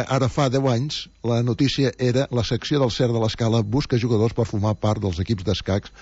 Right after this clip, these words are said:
per competir aquesta temporada.» Tu entrevistaves els dos germans Martí, l'Antoni i l'Alfons Martí,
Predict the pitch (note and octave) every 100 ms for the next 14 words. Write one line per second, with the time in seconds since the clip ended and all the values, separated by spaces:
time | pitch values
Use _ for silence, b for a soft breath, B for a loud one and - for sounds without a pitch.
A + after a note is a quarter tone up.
0 | B B - C#3+ - B2+ F#2+ A2 A2 -
1 | G#2+ G#2 G2 A2 D2+ C2+ B B B B
2 | - A#2 A#2 G#2+ - B2 A2+ G2+ F#2+ A#2+
3 | A#2+ G#2 A2 G2 F#2+ G2+ G2 C3+ - -
4 | F#2+ F2+ A2+ G#2 F2+ F2 F2+ A2+ F2 A2+
5 | G#2+ B2